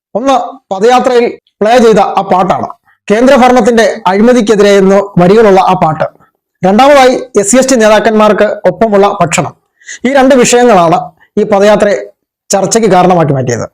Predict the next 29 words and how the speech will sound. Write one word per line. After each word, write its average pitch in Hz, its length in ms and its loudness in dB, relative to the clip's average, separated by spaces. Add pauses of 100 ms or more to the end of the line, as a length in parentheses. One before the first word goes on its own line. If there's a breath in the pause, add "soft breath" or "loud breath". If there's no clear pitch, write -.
(300 loud breath)
രണ്ട് 240 260 2
ടേമായിട്ട് 220 480 2 (300)
ഇന്ത്യ 247 260 2
ഭരിക്കുന്ന 208 360 2
പാർട്ടിയാണ് 180 440 0
ബി 165 120 4
ജെ 156 120 2
പി. - 80 -8 (580 soft breath)
പിന്നെ 226 160 -4
എന്തുകൊണ്ടാണ് 247 420 2 (120)
ബി 185 120 2
ജെ 220 120 4
പിക്ക് 190 180 0 (220)
കേരളത്തിൽ 208 360 0 (200)
പച്ച 185 180 -6 (100)
തൊടാൻ 190 240 2
കഴിയാത്തത്? 156 380 -2 (480)
അതിന്റെ 247 240 2 (180)
പ്രധാന 202 240 0 (100)
കാരണം 185 240 0 (260)
ഞാൻ 180 100 0 (100)
പറയുന്നതല്ല, 220 400 2 (300)
കേന്ദ്രം 254 380 2
തന്നെ 233 200 2
കണ്ടെത്തിയ 202 360 0
കാര്യമാണ്. 165 340 0 (180)
സംസ്ഥാന 254 440 -2
നേതൃത്വത്തിലെ 196 460 2 (340)
പടലപ്പിണക്കങ്ങളാണ്. 190 800 -2